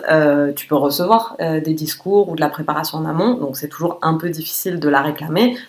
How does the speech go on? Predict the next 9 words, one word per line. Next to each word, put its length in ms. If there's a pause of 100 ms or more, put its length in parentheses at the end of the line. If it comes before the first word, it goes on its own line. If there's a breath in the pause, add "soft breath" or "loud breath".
(180 loud breath)
mais 80
voilà, 220
tu 220
peux, 300
euh, 120
préparer, 640
euh, 100
cette 220
interprétation. 640